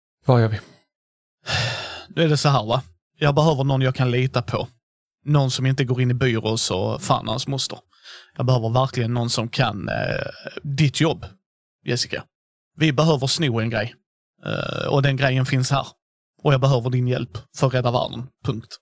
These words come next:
Speaker 1: Okej. Ehm, <laughs> dramatiskt. Men visst. Ehm, hon vänder sig bak till, eh, till Moses och Michael.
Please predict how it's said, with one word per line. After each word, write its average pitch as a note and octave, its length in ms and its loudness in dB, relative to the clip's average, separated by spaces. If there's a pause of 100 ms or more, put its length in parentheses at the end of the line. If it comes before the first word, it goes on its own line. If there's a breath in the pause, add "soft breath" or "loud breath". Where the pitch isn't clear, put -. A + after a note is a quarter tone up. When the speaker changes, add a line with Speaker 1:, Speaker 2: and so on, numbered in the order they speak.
(440)
Speaker 1:
Okej. B2+ 300 -2 (540)
Ehm, A2 680 0 (680)
<laughs> - 400 -4
dramatiskt. A2+ 1160 0 (680 loud breath)
Men A#2+ 220 4
visst. - 500 -2
Ehm, A#2 500 2 (600 loud breath)
hon A2 160 6
vänder G#2+ 220 6
sig A#2 140 4
bak - 720 0
till, A2 340 2
eh, A#2 200 0 (520)
till A2+ 180 2
Moses A2+ 400 2
och B2 100 0
Michael. A#2 380 0